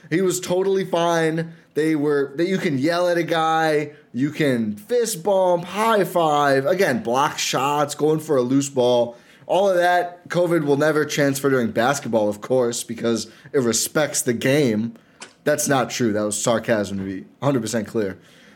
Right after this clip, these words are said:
But the jersey swap, then it's like, okay, we're not playing anymore. Now I'm going to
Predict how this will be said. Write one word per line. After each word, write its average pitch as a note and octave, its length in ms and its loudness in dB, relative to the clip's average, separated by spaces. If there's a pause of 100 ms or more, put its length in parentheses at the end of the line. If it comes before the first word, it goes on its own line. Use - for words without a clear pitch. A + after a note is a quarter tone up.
But G#3 120 2
the G3+ 80 2
jersey A3 400 2
swap, F3 360 0
then F#3 120 2
it's F3 140 -2
like, D3 140 2
okay, E3 300 2
we're C#3 80 2
not E3+ 180 0
playing E3 320 2
anymore. B2 360 2
Now C#3+ 260 2
I'm B2+ 120 0
going A#2+ 280 0
to A2 340 -2